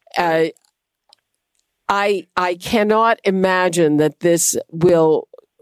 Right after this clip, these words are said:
last beyond, like, all the way till February. And if it does, boy,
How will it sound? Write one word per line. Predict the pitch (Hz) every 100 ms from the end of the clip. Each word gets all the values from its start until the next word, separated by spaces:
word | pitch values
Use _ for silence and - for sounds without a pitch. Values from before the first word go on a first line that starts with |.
| -
last | 165 160 165 156 143 - - 170
beyond, | 170 160 160 165 147
like, | 147 143 -
all | 175 170
the | 160
way | 160 160
till | 151 160 143
February. | - 185 185 185 175 160 156
And | 160
if | 185 202
it | 175 -
does, | 180 170 151
boy, | - 160 156 156